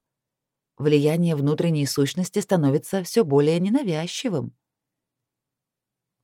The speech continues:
Парень хмурился, рассматривая что-то на листке бумаги, но, словно почувствовав мое приближение, поднял глаза ко мне. Оценивающий взгляд скользнул по моему телу, задержался в районе декольте блузки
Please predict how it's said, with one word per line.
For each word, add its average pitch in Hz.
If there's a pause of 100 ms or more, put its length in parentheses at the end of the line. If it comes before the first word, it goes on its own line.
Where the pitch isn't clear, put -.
Парень 220
хмурился, 196
рассматривая 135
что-то 131
на 139
листке 139
бумаги, 131 (360)
но, 220
словно 208
почувствовав 143
мое 147
приближение, 147 (340)
поднял 226
глаза 240
ко 214
мне. 123 (1160)
Оценивающий 185
взгляд 143
скользнул 131
по 127
моему 123
телу, 104 (420)
задержался 190
в 151
районе 160
декольте 135
блузки 131